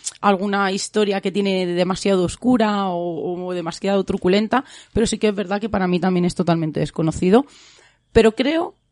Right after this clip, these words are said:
mm, además voy a decir una curiosidad, Miguel, ya no tanto, pero sí que es verdad que sobre todo cuando estábamos en Vallecas y nuestra casa era más pequeña que ahora, eh, tenía una pila de los libros que, que teníamos para leer y además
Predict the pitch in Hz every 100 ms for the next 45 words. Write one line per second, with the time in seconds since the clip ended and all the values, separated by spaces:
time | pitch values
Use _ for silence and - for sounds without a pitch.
0 | _ 185 202 196 185 180 - 208 233 254
1 | 226 269 285 254 247 226 208 - 180 175
2 | 180 220 285 285 - - 214 294 359 190
3 | 165 151 160 - - - - 208 202 233
4 | - 294 269 269 277 247 196 190 214 247
5 | 262 262 254 247 240 240 240 269 262 214
6 | 180 175 165 175 - 226 240 226 226 220
7 | 220 233 - 226 226 226 - 226 254 240
8 | 247 - - - _ 202 196 202 190 202
9 | 220 - 226 226 - 240 262 269 208 180
10 | 196 202 196 190 180 165 - 202 180 180
11 | 175 - 175 160 160 247 247 185 254